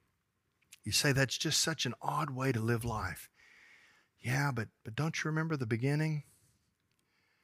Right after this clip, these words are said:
True happiness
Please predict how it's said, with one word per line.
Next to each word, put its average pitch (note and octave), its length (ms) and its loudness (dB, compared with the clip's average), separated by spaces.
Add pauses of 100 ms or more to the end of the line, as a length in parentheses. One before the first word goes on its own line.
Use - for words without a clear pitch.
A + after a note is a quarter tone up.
(680)
True E3 440 4
happiness A#2+ 1040 0